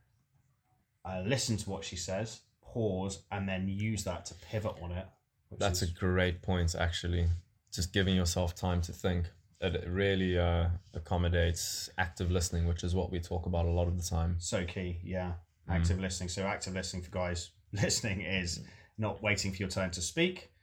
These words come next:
Speaker 1: uh, thinking your line of conversational thread is more important, actively listening to what they're saying, not just the words they're saying, but how they're saying stuff. A woman might say, "Oh, I'm fine. Yeah, I'm really happy."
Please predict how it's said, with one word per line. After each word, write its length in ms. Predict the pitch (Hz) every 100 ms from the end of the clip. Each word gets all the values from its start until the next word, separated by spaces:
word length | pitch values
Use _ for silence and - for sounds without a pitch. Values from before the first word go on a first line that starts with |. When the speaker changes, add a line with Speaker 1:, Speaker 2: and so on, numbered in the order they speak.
| _ - - -
Speaker 1:
uh, 160 | 92 92
thinking 380 | - 98 98 95
your 300 | 98 95 92
line 260 | 92 92
of 100 | 87
conversational 640 | - 87 85 90 85 87
thread 280 | 82 95 95
is 120 | 87
more 160 | 85 82
important, 500 | 82 - 95 92 85 - -
actively 720 | 110 113 - 107 92 92 87
listening 360 | 95 98 - 87
to 140 | -
what 140 | 85 -
they're 120 | 92
saying, 380 | - 104 92 98
not 180 | 101
just 260 | - 98 -
the 80 | 95
words 380 | 90 120 135 117
they're 120 | 92
saying, 280 | - 95 90
but 100 | -
how 300 | - - 98
they're 180 | 120 95
saying 320 | - 90 82
stuff. 420 | 85 - 101 - _ - - - -
A 40 |
woman 260 | 101 104 98
might 240 | 95 95
say, 260 | - 92 95
"Oh, 140 | 156
I'm 120 | 156 110
fine. 400 | - 117 92 92
Yeah, 140 | 92
I'm 100 | 90
really 160 | 98 92
happy." 420 | 98 92 82 82